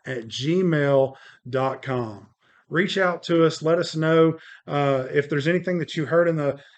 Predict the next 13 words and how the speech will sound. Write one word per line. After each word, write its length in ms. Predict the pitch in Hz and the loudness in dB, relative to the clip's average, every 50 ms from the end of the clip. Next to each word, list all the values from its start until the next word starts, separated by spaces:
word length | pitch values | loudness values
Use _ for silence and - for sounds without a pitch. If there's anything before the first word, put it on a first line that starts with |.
| _ _ _ | _ _ _
that 220 | - 151 143 139 - | -2 -2 -2 0 -2
you 80 | 147 | -4
agree 320 | 131 127 131 170 190 214 220 | -4 -2 -2 -2 -2 -2 0
with, 400 | 208 214 220 226 233 233 226 202 | 2 2 2 4 2 0 0 -2
if 180 | 165 147 - | -2 -2 -2
there's 220 | - 180 170 156 180 | -2 -2 -2 0 0
anything 300 | 196 190 185 202 196 196 | -2 -2 -2 -4 -4 -4
that 180 | 185 180 - | -4 -4 -4
you 80 | 185 185 | -4 -2
wanna 260 | 180 185 185 180 175 | 0 0 0 2 2
learn 240 | 180 180 185 185 185 | 2 2 2 2 2
more 260 | 180 185 190 190 185 | 0 0 0 0 -2
about, 340 | 180 190 190 190 190 190 - | -2 -2 -4 -4 -4 -6 -10